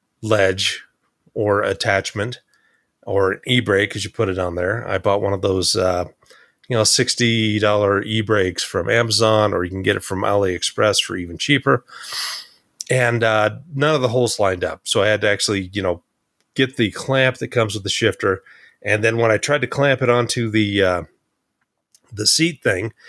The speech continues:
the clamp didn't go far enough. And so I had to, you know, lower that up, put in a piece of wood, clamp it down. And someday I'll, I'll need to actually, you know, trim that piece of wood so it doesn't look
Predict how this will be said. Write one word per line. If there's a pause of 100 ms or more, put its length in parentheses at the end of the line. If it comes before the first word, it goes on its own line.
(260)
the
clamp
didn't
go
far
enough. (480)
And
so
I
had
to,
you
know, (560)
lower
that
up, (320)
put
in
a
piece
of
wood, (720)
clamp
it
down. (260)
And
someday
I'll,
I'll
need
to
actually,
you
know,
trim (560)
that
piece
of
wood
so
it
doesn't
look